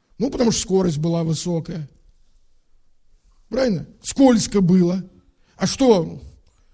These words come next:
год назад ты с высокой скоростью не ездил? К примеру.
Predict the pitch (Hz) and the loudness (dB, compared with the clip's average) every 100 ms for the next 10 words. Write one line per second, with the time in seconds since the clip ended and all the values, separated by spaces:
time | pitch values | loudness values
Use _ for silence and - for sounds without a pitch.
0 | _ _ _ 160 233 220 214 226 220 202 | _ _ _ 2 4 4 4 2 2 0
1 | 202 208 220 226 214 302 294 - 175 160 | 0 2 2 2 -2 -2 -4 -2 0 2
2 | 143 131 117 110 - _ _ _ _ _ | 2 0 -4 -8 -14 _ _ _ _ _
3 | _ _ - - 208 202 165 - | _ _ -20 -4 0 0 0 -8